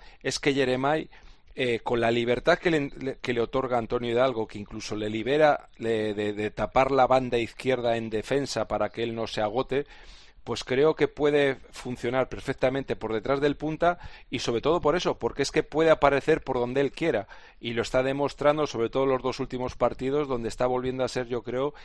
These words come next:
el Jeremai que en las primeras seis jornadas pues probablemente ha estado un poquito por debajo del nivel que todos le, le queremos ver.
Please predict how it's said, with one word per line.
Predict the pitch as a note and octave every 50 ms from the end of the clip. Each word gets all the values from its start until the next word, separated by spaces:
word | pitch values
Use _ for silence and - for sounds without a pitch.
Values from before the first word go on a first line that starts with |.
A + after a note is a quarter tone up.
| - - - - - -
el | A#2+ A#2 A#2+ G#2+
Jeremai | A#2 A#2 A#2 A2+ A2+ A#2 A#2+ B2+ C3+ C#3 C3+
que | - C3
en | B2
las | A#2+ A2 -
primeras | - A#2+ A#2 A#2 A#2+ B2 B2 A#2
seis | - - - B2+ A#2+ -
jornadas | - B2 A#2+ G#2+ A#2+ B2+ C3 C3 C#3+ D3 C#3 - - - - - - - -
pues | - B2+ - -
probablemente | - A#2+ A#2 A#2+ B2 B2 B2+ C3+ C3 -
ha | C3+
estado | A#2+ - C3 B2+ B2+ B2+
un | B2+ B2
poquito | - - B2 - - B2+ - C#3 B2+
por | - A#2+ A2+ G#2+
debajo | A2+ A2+ A#2 B2 - - - C#3 C#3+
del | B2 A#2+ A2+ G#2+ G2+
nivel | G#2+ A2 G#2+ A2 A#2+ B2 A#2+
que | - A#2 A2
todos | - A#2+ A#2+ A#2+ A2+
le, | A#2+ A#2+ A#2 A2+ A2 A2 G#2+ G#2+
le | G#2 G#2+ G#2
queremos | - G2+ G2 G2+ G2 F#2 F2+ G#2
ver. | A2+ G#2+ - -